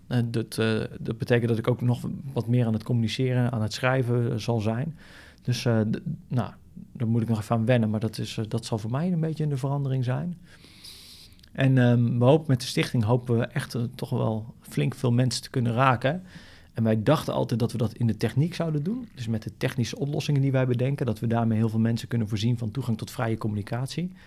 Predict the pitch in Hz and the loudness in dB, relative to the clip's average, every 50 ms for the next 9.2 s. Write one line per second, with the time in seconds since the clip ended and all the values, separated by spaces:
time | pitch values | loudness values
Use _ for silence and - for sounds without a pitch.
0 | - - - - - 139 - - - 120 120 113 104 113 107 101 107 110 110 107 | -20 -20 -20 -12 -12 -12 -10 -4 0 0 2 2 2 0 0 2 0 0 0 0
1 | 101 - - 120 110 113 113 110 - - - 113 - 123 117 117 - 107 120 117 | -2 0 0 0 2 2 0 0 -2 -4 -6 0 2 2 2 2 0 0 0 2
2 | 113 110 104 120 120 - 127 127 120 - - 120 - - 143 156 151 175 190 185 | 0 0 -2 -2 0 0 0 0 0 -2 -4 -4 0 2 2 2 2 0 -4 -4
3 | - - - - - - - - - - - 120 113 110 127 - - 131 131 131 | -6 -14 -18 -20 -20 -20 -20 -20 -20 -10 -4 -2 -2 -2 -2 -2 0 0 2 2
4 | 131 127 - 139 131 - - 143 143 143 135 120 123 123 123 123 - - - - | 0 -2 -2 -4 -6 -2 0 0 2 2 4 4 4 2 2 0 -4 -14 -14 -4
5 | 131 120 135 135 135 135 123 - 131 127 123 123 120 117 110 117 123 127 123 - | 2 2 2 2 2 -2 -2 0 0 0 2 2 2 2 2 2 0 0 -2 -4
6 | 156 185 180 - - - - - - - - - - - - - - - - 131 | -6 -6 -6 -14 -20 -20 -20 -20 -20 -20 -20 -20 -20 -20 -20 -20 -10 -2 2 4
7 | 135 139 143 139 139 135 131 135 147 147 147 143 135 131 135 131 135 135 131 131 | 4 6 6 6 6 4 4 4 2 2 4 2 2 2 2 2 4 4 4 4
8 | 135 139 143 120 131 - - 131 123 - 131 123 113 127 135 139 123 123 120 120 | 4 4 2 2 0 0 0 -2 0 2 0 2 4 4 2 4 4 2 2 4
9 | 120 120 113 113 | 2 2 0 -2